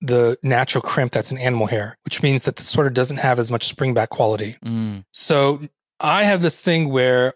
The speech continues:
Speaker 1: I don't like sweaters that sit too low on me. Like, I
Speaker 2: Where
Speaker 1: th-
Speaker 2: do you like them to hit?
Speaker 1: I, I think a sweater should hit you right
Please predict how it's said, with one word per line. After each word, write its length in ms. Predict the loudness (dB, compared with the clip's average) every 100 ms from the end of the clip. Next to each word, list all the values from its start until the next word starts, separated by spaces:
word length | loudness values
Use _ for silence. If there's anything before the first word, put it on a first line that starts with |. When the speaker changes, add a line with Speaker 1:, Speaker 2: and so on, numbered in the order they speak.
| -2
Speaker 1:
I 80 | 0
don't 240 | 0 0
like 220 | 0 0
sweaters 480 | -2 0 0 2 0
that 140 | -2 -4
sit 420 | -2 -2 -4 -6
too 400 | -8 -2 0 0
low 440 | 2 2 2 2
on 180 | 0 -6
me. 220 | -10 -10 -4
Like, 120 | 0
I 60 |
Speaker 2:
Where 100 | 2
Speaker 1:
th- 100 | 2
Speaker 2:
do 20 | 0
you 120 | 0
like 180 | 0 -2
them 140 | -8
to 80 | -8
hit? 160 | -10 _ -4
Speaker 1:
I, 180 | -2 -2 -6 _ -4
I 160 | -2
think 220 | 0 -2 -2
a 60 |
sweater 320 | 0 2 2
should 280 | 2 -2 -4 -8
hit 280 | -6 -4
you 100 | -4
right 380 | -2 0 0 -2